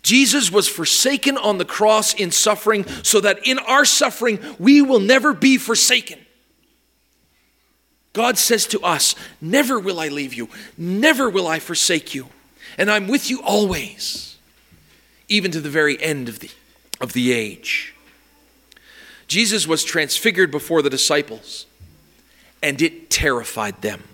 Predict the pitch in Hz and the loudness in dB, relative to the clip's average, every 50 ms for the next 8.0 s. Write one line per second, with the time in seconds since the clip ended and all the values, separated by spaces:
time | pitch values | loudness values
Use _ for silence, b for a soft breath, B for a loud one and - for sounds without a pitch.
0 | _ _ _ _ _ _ _ B B B B B B B B B - - 180 165 | _ _ _ _ _ _ _ B B B B B B B B B -2 0 0 2
1 | 151 165 170 180 202 202 175 180 180 170 - - - 185 180 139 131 127 120 117 | 2 2 2 2 2 0 -2 -4 -6 -6 -6 -6 -6 -6 -6 -6 -8 -12 -12 -10
2 | 110 98 - - - - 113 98 - - - - - - _ _ b b b b | -10 -6 -6 -6 -4 -6 -6 -8 -12 -16 -20 -20 -20 -20 _ _ b b b b
3 | - - 151 160 147 147 147 143 - - - 156 139 120 - - - - - _ | -6 -2 0 0 2 2 2 2 2 2 2 2 0 0 -4 -10 -18 -20 -20 _
4 | _ _ B B B B B B B - 180 185 165 175 165 156 - - 180 190 | _ _ B B B B B B B -4 -2 0 0 2 2 0 0 0 0 0
5 | 190 190 160 151 165 170 147 113 - - - - - - _ _ B B B B | 0 0 2 2 2 4 2 2 0 -6 -16 -20 -20 -20 _ _ B B B B
6 | B B B 143 156 165 - - 220 226 - 202 190 170 165 180 196 202 180 147 | B B B -6 -4 -2 0 2 2 2 2 2 0 2 2 2 2 2 2 2
7 | 135 - - 160 151 151 151 151 147 143 160 175 - - - - - 127 117 | 0 -4 -6 -6 -2 0 0 0 2 2 0 0 0 -2 -4 -4 -4 -4 -6